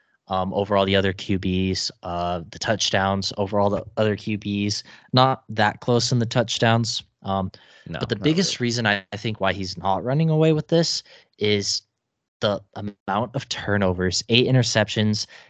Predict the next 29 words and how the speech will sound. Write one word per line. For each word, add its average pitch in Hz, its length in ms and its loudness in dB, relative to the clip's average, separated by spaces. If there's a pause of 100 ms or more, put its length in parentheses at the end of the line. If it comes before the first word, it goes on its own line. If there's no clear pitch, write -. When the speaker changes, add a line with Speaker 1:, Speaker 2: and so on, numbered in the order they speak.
Speaker 1:
and 95 120 -10
at 95 80 -8
least 135 220 4
a 120 80 4
couple 117 380 0
fumbles. 95 480 0
So - 160 -2
that's 110 160 2
double 110 340 0
digits 98 540 -2
into 101 200 -6
the 90 120 -8
turnover 104 580 -2
range 113 560 2 (400)
when 101 480 0 (100)
Lamar 98 360 0
Jackson 92 580 0
isn't 98 240 -2
even 92 240 0
close - 640 0 (160)
in 101 180 -4
terms 98 320 -4
of 95 120 -6
getting 92 260 0
to 101 120 0
the 92 100 2
double 90 280 2
digits, 95 640 0 (460)
um, 95 400 2